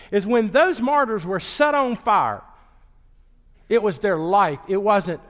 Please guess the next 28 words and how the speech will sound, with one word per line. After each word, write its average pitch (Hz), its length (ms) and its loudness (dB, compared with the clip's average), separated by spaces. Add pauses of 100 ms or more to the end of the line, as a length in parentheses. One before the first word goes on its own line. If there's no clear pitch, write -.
just 156 440 -4
the 135 320 -4
fact 143 240 -4
that 143 140 -12
they 156 120 -6
could 127 320 -14
explain 156 540 -8
the 131 100 -12
Trinity. 110 600 -16
You 180 120 -8
understand 294 520 -12
that? 277 200 -20 (2500)
So, - 340 -2 (960)
now, 240 180 -14 (280)
by 240 180 -18
the 254 100 -16
way, 185 160 -10
listen, 214 300 -12 (120)
he, - 220 -18 (380)
I, 202 120 -12 (360)
we 208 180 -6
can 294 140 -6
all 294 100 -8
be 302 140 -10
witnesses, 320 600 -20 (540)
<laughs> - 560 -12
okay? 254 440 -6 (680)
It's, - 160 -8